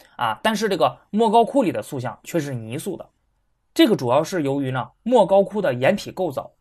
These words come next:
它比较特殊，它主要是由细沙和砾石沉积粘结而成的，因此呢，不适合直接雕刻造像啊，只能采用泥塑。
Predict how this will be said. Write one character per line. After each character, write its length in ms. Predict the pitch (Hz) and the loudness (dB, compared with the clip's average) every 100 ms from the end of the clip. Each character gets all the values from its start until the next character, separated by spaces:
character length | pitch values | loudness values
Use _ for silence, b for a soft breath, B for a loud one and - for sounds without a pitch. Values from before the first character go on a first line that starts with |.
| _ | _
它 140 | - | -4
比 100 | 160 | -4
较 120 | 107 | -4
特 180 | 127 156 | -6 -6
殊， 240 | 127 143 - b b b _ _ | -6 -8 -10 b b b _ _
它 160 | - 285 | 4 6
主 160 | 151 | 6
要 120 | 131 | 2
是 160 | 202 214 | 2 0
由 160 | 143 160 | -2 -4
细 280 | - 226 | -4 -4
沙 240 | 160 180 175 | -2 0 0
和 180 | 156 143 | 0 0
砾 240 | 226 196 | 2 0
石 260 | - 123 135 | -2 -8 -8
沉 280 | - 135 160 | -8 -4 -4
积 320 | 185 208 180 | -2 -4 -2
粘 200 | 131 190 | -2 -2
结 80 | 170 | -2
而 120 | 107 | -4
成 200 | 110 - | -6 -14
的， 180 | 98 85 _ _ _ _ | -18 -20 _ _ _ _
因 180 | 233 285 | 0 2
此 120 | - | 2
呢， 140 | 135 123 | -2 -4
不 240 | - 202 | -2 -2
适 220 | - 262 | 2 0
合 160 | 135 127 | 2 -2
直 260 | 127 139 | -2 -4
接 180 | 165 196 | 0 0
雕 220 | 185 220 | 2 2
刻 160 | 226 170 | 2 0
造 160 | 165 151 | -6 -4
像 180 | 165 - | -6 -6
啊， 160 | 131 113 | -4 -4
只 320 | - 139 120 | -6 -6 -6
能 220 | 117 208 | -4 -2
采 200 | 285 - | -2 -4
用 180 | 117 110 | -6 -8
泥 160 | 107 143 | -8 -10
塑。 200 | 170 | -10